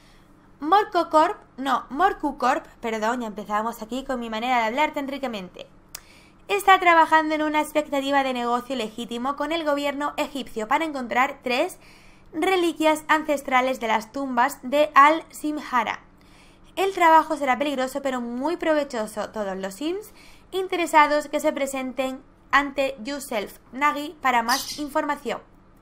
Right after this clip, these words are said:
Y por supuesto, chicos, vamos a hacerlo porque es a lo que hemos venido aquí. Pero, eh, Daniel, levántate ya, corazón,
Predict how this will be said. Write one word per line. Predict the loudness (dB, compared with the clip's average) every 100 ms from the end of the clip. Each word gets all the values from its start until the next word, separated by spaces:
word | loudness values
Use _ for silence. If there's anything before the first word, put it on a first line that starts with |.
| _ -20 -20 _ -18 -18 -18 -2
Y | 0
por | 2 0 0
supuesto, | -2 -2 -4
chicos, | -2 2
vamos | 2 2
a | -2
hacerlo | 0 2 2
porque | 0 -4
es | -2
a |
lo | -2
que | -2
hemos | -6 -6
venido | -8 -4 0 2 4
aquí. | 2 0 -10 -10 -18 -18 -20 -20 -20 -20 -20 -6
Pero, | 0 2 2 4 2 2 -6 -18 -16
eh, | -12 0
Daniel, | 2 2 0 2
levántate | 2 0 -4 2
ya, | 6 6
corazón, | 4 0 0 0 2 0